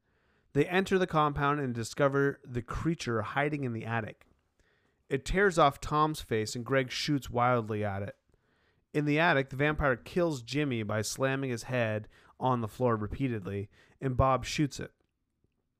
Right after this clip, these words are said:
missing and shooting Greg in the leg. He shoots at it, I should say. Bob is attacked by the vampire, dying after his face is bitten off.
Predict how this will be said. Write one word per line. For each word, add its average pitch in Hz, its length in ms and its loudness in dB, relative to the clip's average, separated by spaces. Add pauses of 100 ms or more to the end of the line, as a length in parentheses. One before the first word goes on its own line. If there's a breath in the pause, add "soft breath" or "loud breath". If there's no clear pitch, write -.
(280)
missing 156 640 -2
and 117 120 -4
shooting 110 320 -2
Greg 110 280 0
in 104 80 -2
the 104 100 -4
leg. - 260 -12 (460)
He 123 160 -4
shoots 113 300 -6
at 104 180 -6
it, - 140 -16
I - 80 -14 (160)
should - 240 -18
say. - 240 -14 (1200 soft breath)
Bob 160 260 8
is - 100 -10
attacked 151 340 -4
by 135 120 2
the 117 80 -2
vampire, 113 680 -4
dying 156 380 4
after 127 260 -4
his 113 120 -4
face 139 400 -4
is 110 80 -12
bitten 104 320 -8
off. - 360 -14